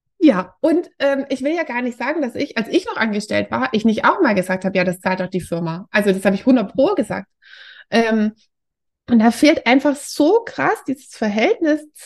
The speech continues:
äh, dieses Verständnis für den Zusammenhang zwischen meinem Verhalten und meinem Gehalt. Egal, ob ich, äh, auch wenn ich jetzt eben keinen, ähm,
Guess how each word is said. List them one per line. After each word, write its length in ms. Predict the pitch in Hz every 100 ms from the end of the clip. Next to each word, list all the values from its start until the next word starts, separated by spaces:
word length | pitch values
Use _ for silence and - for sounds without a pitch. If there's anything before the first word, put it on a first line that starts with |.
| -
äh, 340 | 240 214 190
dieses 340 | 220 214 220 -
Verständnis 800 | 214 - 254 466 - 233 226
für 720 | - - 254 254 269 277 294 - _ -
den 320 | 226 233 226
Zusammenhang 880 | 226 214 233 403 311 214 226 247 349 - - _ -
zwischen 260 | 247 233
meinem 300 | 208 196 320
Verhalten 680 | 370 294 247 214 240 320 339 370 _ _ -
und 260 | 277 226
meinem 440 | 233 180 170 214 247
Gehalt. 420 | 262 339 403 - -
Egal, 340 | - 208 262
ob 60 | 233
ich, 120 | 226
äh, 180 | 196 196
auch 160 | 202 240
wenn 140 | 233
ich 120 | 247
jetzt 200 | 254 -
eben 160 | 226 226
keinen, 720 | - 254 269 294 226 208 208 _ _ _ _ _ -
ähm, 800 | 208 202 196 185 185 190 190